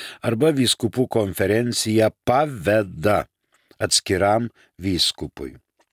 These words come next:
Taip pat nu-, nusakomos cenzoriaus pareigos. Cenzorius tai žmogus,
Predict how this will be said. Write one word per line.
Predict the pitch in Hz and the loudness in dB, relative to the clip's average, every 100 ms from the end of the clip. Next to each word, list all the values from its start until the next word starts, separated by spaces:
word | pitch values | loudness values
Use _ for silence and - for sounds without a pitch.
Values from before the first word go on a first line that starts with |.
| _ _ - - - - - - - _ | _ _ -20 -20 -20 -20 -20 -20 -20 _
Taip | 139 151 147 | 0 0 0
pat | 139 131 143 - - _ _ _ _ _ _ _ _ _ _ _ _ _ _ _ | 2 2 2 -4 -6 _ _ _ _ _ _ _ _ _ _ _ _ _ _ _
nu-, | 113 113 131 127 - | -2 2 2 0 -8
nusakomos | - 123 143 - 120 104 - 120 131 139 151 - - _ _ - | -2 0 2 2 2 0 0 0 2 0 0 -4 -6 _ _ 0
cenzoriaus | 143 151 180 175 123 139 135 131 127 123 | 2 2 0 -2 2 4 4 4 2 0
pareigos. | - 123 107 85 76 69 69 67 - - - _ _ _ - - | -2 0 2 2 -2 -8 -10 -12 -12 -16 -16 _ _ _ -20 -20
Cenzorius | - 180 185 180 151 160 160 - | 0 2 2 2 2 4 2 2
tai | 135 127 113 _ _ _ _ _ | 2 2 2 _ _ _ _ _
žmogus, | 110 104 127 117 90 110 160 - | -6 2 2 2 2 2 2 0